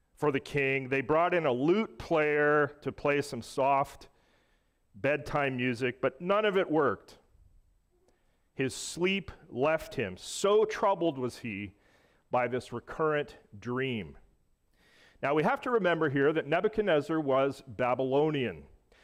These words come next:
The Babylonians had tried very hard to work out the meanings of dreams. And they believed that bad dreams were omens. Bad dreams, they believed,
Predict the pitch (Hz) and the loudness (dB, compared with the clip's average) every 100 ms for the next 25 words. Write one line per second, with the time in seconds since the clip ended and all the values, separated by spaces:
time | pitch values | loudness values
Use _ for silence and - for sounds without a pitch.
0 | - - 117 160 233 233 180 170 170 170 | -12 -6 -2 0 2 4 4 2 0 -2
1 | - 151 131 - 151 151 131 139 165 190 | -2 -4 -4 -2 0 0 0 2 4 4
2 | 131 135 123 139 135 139 131 117 - _ | 2 2 2 0 -2 -4 -4 -6 -14 _
3 | 104 120 196 233 185 135 127 151 - - | -4 0 2 2 2 2 2 -2 -8 -20
4 | _ _ _ _ 113 151 156 160 190 202 | _ _ _ _ -4 -2 0 0 2 2
5 | 160 143 147 139 - 127 127 117 123 131 | 2 0 -2 -8 -4 -2 -2 -4 -6 -6
6 | 120 90 78 - - - - _ _ _ | -6 -8 -14 -20 -20 -20 -20 _ _ _
7 | _ _ _ _ _ _ _ _ _ - | _ _ _ _ _ _ _ _ _ -4
8 | 143 214 240 214 151 160 143 127 107 139 | 0 2 4 4 6 4 2 -2 -2 -2
9 | 175 233 202 135 139 131 147 156 - 135 | 0 0 -2 -2 0 0 -4 -6 -8 0
10 | 147 151 156 170 147 104 85 - - - | 0 2 2 2 0 -4 -8 -16 -20 -20
11 | - _ _ _ _ _ _ _ _ _ | -20 _ _ _ _ _ _ _ _ _
12 | - 104 160 220 208 135 139 143 175 135 | -10 -4 0 0 0 0 0 0 -2 0
13 | 143 147 151 127 120 147 143 | 0 2 0 0 0 -2 -4